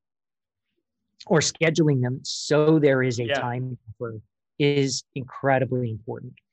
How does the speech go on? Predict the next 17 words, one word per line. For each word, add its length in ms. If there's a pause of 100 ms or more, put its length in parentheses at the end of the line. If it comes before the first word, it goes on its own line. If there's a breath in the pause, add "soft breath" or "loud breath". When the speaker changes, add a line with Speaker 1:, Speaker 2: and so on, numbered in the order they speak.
(440)
Speaker 1:
um, 360
especially 440
Speaker 2:
Yeah. 120
Speaker 1:
when 140
you, 140 (140)
you're 260
doing 420
it 120
to 100
yourself. 420 (100)
When 100
you're, 280
when 160
you're 160
setting 340
yourself 540
up 160